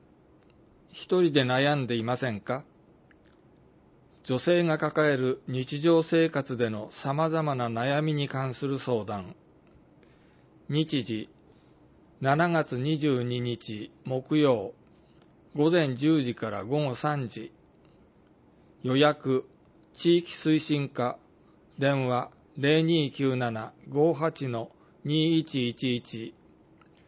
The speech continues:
内線、一三零四。相談員、市外在住の女性臨床心理カウンセラー。先着四人まで。相談は、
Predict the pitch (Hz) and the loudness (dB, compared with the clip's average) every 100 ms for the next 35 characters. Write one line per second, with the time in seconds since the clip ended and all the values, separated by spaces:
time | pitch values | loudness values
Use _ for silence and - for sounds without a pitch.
0 | _ _ - 127 151 143 160 139 120 117 | _ _ -4 2 2 2 0 0 -2 -8
1 | _ - 127 - - 165 156 135 131 123 | _ -8 -8 -6 0 2 2 2 2 2
2 | 120 101 90 - _ _ - - _ _ | 0 -4 -10 -18 _ _ -20 -20 _ _
3 | _ _ _ _ _ _ _ _ _ _ | _ _ _ _ _ _ _ _ _ _
4 | _ - - 156 165 175 160 123 107 104 | _ -8 4 6 6 4 2 0 -4 -8
5 | - _ _ _ _ - - - 165 170 | -16 _ _ _ _ -20 -12 -2 0 2
6 | 175 147 131 143 131 135 131 123 120 - | 2 2 2 2 4 2 2 0 -2 -6
7 | - - - 131 - 165 165 143 151 160 | -18 -18 -4 -4 4 6 6 6 2 2
8 | - 160 160 - 165 160 156 147 147 143 | 4 4 4 0 0 2 0 0 -2 -2
9 | 139 123 107 92 90 - - _ _ _ | -2 -2 -2 -6 -10 -16 -20 _ _ _
10 | _ _ _ _ _ _ _ _ _ _ | _ _ _ _ _ _ _ _ _ _
11 | _ - - 165 165 165 156 139 143 151 | _ -10 0 2 2 0 2 2 2 2
12 | 160 143 120 110 - _ _ _ _ _ | 0 0 -2 -4 -10 _ _ _ _ _
13 | _ - 156 - 160 156 151 143 139 131 | _ -18 -14 -4 4 4 4 2 2 0
14 | 139 | -2